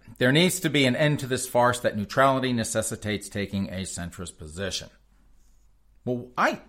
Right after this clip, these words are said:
actually, folks, I do feel sorry for Renee because I'm sure she thought that she could just get away with this because, hey, everyone gets away with it everywhere. You can go to New York, you can go to Portland, you can go to Seattle, you can do it in Chicago,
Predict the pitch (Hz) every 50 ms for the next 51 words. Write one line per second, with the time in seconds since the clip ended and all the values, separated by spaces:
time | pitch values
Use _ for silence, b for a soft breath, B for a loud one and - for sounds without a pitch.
0 | _ - 123 123 - - - 135 123 - - 120 113 110 107 - - - 143 180
1 | 214 190 - - - _ - 135 143 139 - - 127 127 123 123 - 110 107 110
2 | 101 92 - - - 80 80 80 78 82 87 92 98 110 104 120 - - - 139
3 | 151 131 - - 190 202 214 220 202 - B B B B B B B B B B
4 | B B B B B - - - - 208 220 214 - 139 113 101 98 98 - -
5 | - - - _ _ _ _ _ _ _ _ _ _ _ _ _ _ _ - 117
6 | 104 92 - - - 147 143 147 113 113 104 - - 110 95 92 78 82 87 98
7 | 104 120 120 - 151 147 - - 98 82 95 90 - - 113 110 - - - _
8 | _ _ - _ - - - 110 113 139 131 135 139 139 - - - - - 151
9 | 143 147 147 156 156 151 156 151 165 196 262 220 82 76 71 73 78 80 101 113
10 | 104 110 117 117 113 107 98 101 117 127 139 139 - 113 98 95 90 85 76 -
11 | 123 139 143 - 139 123 104 101 98 87 90 85 87 - - 113 123 131 127 127
12 | 127 127 117 90 82 85 87 78 92 92 90 87 87 - - - _ - _ _
13 | - 87 82 - - - - 147 151 151 143 131 139 131 127 123 -